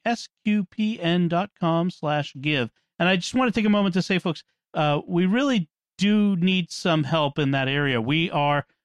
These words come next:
we, in the past year, we've grown our number of shows exponentially. We, we do over a dozen different shows, uh, ev-, every month. Uh,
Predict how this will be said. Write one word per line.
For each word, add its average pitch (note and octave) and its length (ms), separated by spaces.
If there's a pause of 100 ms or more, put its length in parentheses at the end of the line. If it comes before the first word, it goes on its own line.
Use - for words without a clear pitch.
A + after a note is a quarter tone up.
(120)
we, G#3+ 140
in F#3+ 100
the F3+ 80
past A#3 320
year, G#3 120
we've D#3+ 340
grown G3 420
our C#3+ 420
number F#3 300
of E3 120
shows D#3 500 (400)
exponentially. F3+ 800 (240)
We, E3+ 160
we E3 140
do D#3 220
over C#3 180
a C3 60
dozen E3+ 360
different D#3+ 240
shows, D3+ 540 (100)
uh, B2 360 (220)
ev-, D3+ 260
every D3+ 360
month. D3 320 (140)
Uh, C3 240